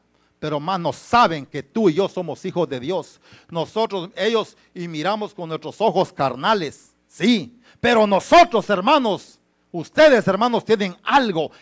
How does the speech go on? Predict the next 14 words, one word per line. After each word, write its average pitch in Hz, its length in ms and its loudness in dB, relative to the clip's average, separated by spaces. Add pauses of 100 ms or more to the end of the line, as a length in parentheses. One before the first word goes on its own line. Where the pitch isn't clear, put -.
esa 202 380 -2
luz 220 560 2
atrás 220 440 0
de 208 80 -4
sus - 360 -8
ojos, 247 380 2
hermanos, 226 480 2 (200)
que 220 140 -2
miramos 214 440 0
en 208 80 -2
lo 202 60 4
espiritual, 190 760 -2 (140)
más 165 360 -6
allá 156 540 -2